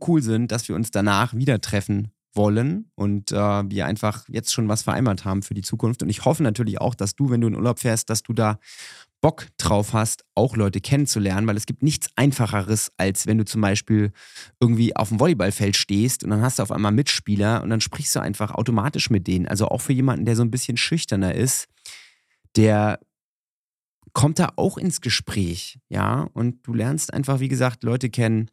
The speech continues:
die am Ende dein Leben bereichern und du gehst mit Erinnerungen nach Hause und mit neuen Freundschaften nach Hause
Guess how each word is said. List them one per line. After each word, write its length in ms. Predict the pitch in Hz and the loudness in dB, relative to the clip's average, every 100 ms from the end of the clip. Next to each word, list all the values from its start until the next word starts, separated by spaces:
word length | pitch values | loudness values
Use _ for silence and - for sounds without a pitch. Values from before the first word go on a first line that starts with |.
| - - _ _ - | -14 -20 _ _ 0
die 260 | 104 104 | 2 2
am 160 | - 104 | -2 0
Ende 540 | 107 107 107 101 101 - - | 2 4 4 2 -2 -10 -2
dein 160 | 107 | 0
Leben 220 | 107 110 104 | 2 2 2
bereichern 580 | 98 113 120 120 113 | 2 2 0 0 -2
und 100 | 107 | -2
du 60 | 104 | -2
gehst 160 | 104 104 | -2 -2
mit 120 | 98 | -2
Erinnerungen 420 | 82 110 101 107 | 0 0 0 0
nach 160 | 101 95 | 0 0
Hause 460 | 98 98 95 101 | 0 0 0 0
und 320 | 98 - 95 98 | 0 -2 -4 -4
mit 80 | |
neuen 240 | 101 101 104 | -2 0 0
Freundschaften 480 | - 104 110 101 104 | 0 0 -2 -4 -4
nach 120 | 95 | -2
Hause 440 | 95 95 95 95 | 0 0 0 -2